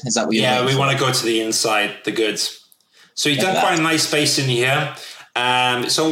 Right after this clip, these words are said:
Speaker 2: kitted out. He's been really clever with the space. So I just thought it was really nice to put all kinds of, um, scales.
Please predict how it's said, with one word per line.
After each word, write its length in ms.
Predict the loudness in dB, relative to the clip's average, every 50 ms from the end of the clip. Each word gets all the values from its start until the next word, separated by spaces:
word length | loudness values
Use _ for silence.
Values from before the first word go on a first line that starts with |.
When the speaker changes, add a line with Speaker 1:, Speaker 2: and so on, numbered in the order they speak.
| -2
Speaker 2:
kitted 320 | -2 -2 -2 -2 0 -2 0
out. 540 | 0 0 2 2 2 2 0 0 -2 -4 -4
He's 100 | -4 -2
been 240 | -2 -2 -2 0
really 220 | 0 0 0 0 0
clever 260 | 0 0 0 0 0
with 100 | 0 0
the 40 | 0
space. 420 | -2 -2 0 0 0 0 0 0 0
So 240 | 0 0 0 -2 0
I 80 | -2 -2
just 180 | -2 -2 -2
thought 100 | -2 -2
it 40 | -2
was 160 | -2 -2 -2
really 180 | 0 -2 -2 -2
nice 260 | -2 -2 -2 -2 -2 -4
to 60 | -6
put 300 | -4 -2 -2 -2 -4 -8 -14 -16 -18 -18 -20 -20 -10 -2
all 320 | 0 2 2 2 0 0 -2
kinds 400 | -2 -2 0 0 0 0 0 -2 -4 -4 -4
of, 320 | -2 -2 -2 -2 -4 -6 -6
um, 640 | -4 -2 -2 0 -2 -2 -2 -2 -4 -8 -10 -12 -16 _ _ _
scales. 680 | -6 -4 -2 -2 0 0 0 0 0 -2 -2 -4 -4 -8